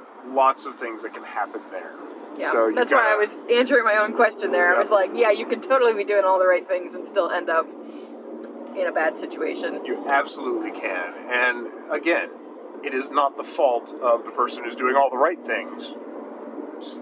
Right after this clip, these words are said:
Speaker 1: the fault of the side that's not doing those things that they need to do to maintain the relationship. And some people probably would be weirded out by me suggesting that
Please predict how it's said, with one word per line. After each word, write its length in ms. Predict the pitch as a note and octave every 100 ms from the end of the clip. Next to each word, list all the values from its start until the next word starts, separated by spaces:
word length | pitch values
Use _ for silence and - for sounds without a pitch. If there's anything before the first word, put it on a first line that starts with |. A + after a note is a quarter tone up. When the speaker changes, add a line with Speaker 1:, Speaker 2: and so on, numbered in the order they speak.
| -
Speaker 1:
the 120 | D#3
fault 360 | - C3+ B2+ -
of 100 | B2+
the 80 | B2+
side 340 | C#3+ A#2 A2+
that's 280 | A#2 - - - -
not 300 | B2+ - B3+
doing 300 | G#2+ G2 -
those 240 | F2+ E2 -
things 460 | E2 E2 E2 - A2
that 200 | G2+ -
they 120 | A2
need 240 | A2 A2 A2
to 100 | B2+
do 240 | D3 B2
to 120 | -
maintain 600 | A2+ A2+ A2 - A#2 A2 G2+
the 60 |
relationship. 800 | F#2+ F#2 F#2 - - - - - - - - - - - - - -
And 360 | B2+ A#2+ A2+ A2 A2+ - - -
some 220 | - G3 F#3+
people 400 | F3+ D3+ C#3 C3 - - - - -
probably 440 | - C#3+ C3 C3 B2+
would 220 | B2 A#2+
be 260 | A#2 A2+ A2 - - - - - - - C3+ C#3
weirded 300 | D3+ C3+ C3
out 200 | C3 B2
by 140 | B2
me 140 | A2+
suggesting 600 | A2 B2 A#2+ A#2 G#2+ F#2
that 160 | C#3+